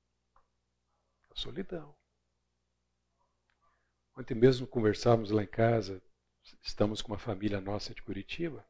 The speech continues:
familiares, conversávamos sobre uma situação de, de uma família, de um casal, quantas dificuldades eles estão enfrentando por causa da solidão de um dos cônjuges, tendo em vista que o outro trabalha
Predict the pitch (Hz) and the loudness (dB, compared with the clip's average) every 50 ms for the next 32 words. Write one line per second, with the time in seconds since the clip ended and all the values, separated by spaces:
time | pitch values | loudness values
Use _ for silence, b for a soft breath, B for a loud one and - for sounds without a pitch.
0 | _ _ _ _ _ _ _ _ _ _ _ _ _ - - 95 98 104 107 120 | _ _ _ _ _ _ _ _ _ _ _ _ _ -4 -4 -4 -2 0 2 2
1 | 135 139 135 127 - - - - b b b b b b b b b b b _ | 2 2 -2 -4 -12 -16 -20 -20 b b b b b b b b b b b _
2 | _ - 185 185 202 165 - - 180 180 175 151 - - 135 123 127 120 - - | _ -10 -2 0 0 2 4 6 6 6 6 4 2 2 4 4 2 2 2 6
3 | 139 117 - - - 139 139 143 143 135 135 131 - - - - - - - - | 6 6 6 6 4 4 4 4 2 0 -4 -10 -16 -12 -10 -8 -8 -8 -8 -6
4 | - - 110 107 107 - - 113 98 98 110 120 120 120 104 113 107 - 113 104 | -4 -2 0 0 0 0 0 -2 0 2 2 4 6 6 4 2 -2 -2 -2 -2
5 | 98 101 107 117 123 123 123 123 - _ _ _ _ _ _ _ _ _ _ _ | 0 2 2 2 2 2 0 -2 -10 _ _ _ _ _ _ _ _ _ _ _
6 | _ _ _ _ _ _ _ _ _ - _ _ _ _ _ _ - 135 131 - | _ _ _ _ _ _ _ _ _ -20 _ _ _ _ _ _ 4 6 6 6
7 | 131 120 - - - 113 117 107 127 131 120 113 120 113 107 - - 123 117 - | 4 2 2 -4 -4 0 6 8 8 8 8 6 2 0 0 0 0 0 0 2
8 | - 113 110 - - 117 113 117 - 117 - - - 127 123 120 113 131 113 - | 2 0 0 2 2 0 0 0 0 -6 -8 0 4 4 4 6 4 2 2 4
9 | - 139 127 131 123 110 113 113 113 107 - 104 104 98 95 - - - - 104 | 4 4 4 4 4 2 2 2 0 -2 -6 -10 -12 -10 -10 -10 -8 -4 -2 -4
10 | 101 92 - - - 92 - - - - - - 113 104 98 104 101 92 - 110 | -4 -4 -10 -16 -20 -20 -16 -14 -14 -12 -10 -6 -6 -6 -6 -6 -10 -4 0 0
11 | 117 107 - - 120 - - 110 113 117 113 - - - 110 98 98 107 110 110 | 0 0 -2 -8 -10 -4 2 2 2 2 2 -2 -4 -2 -2 0 2 2 2 2
12 | 110 107 104 | 0 -2 -4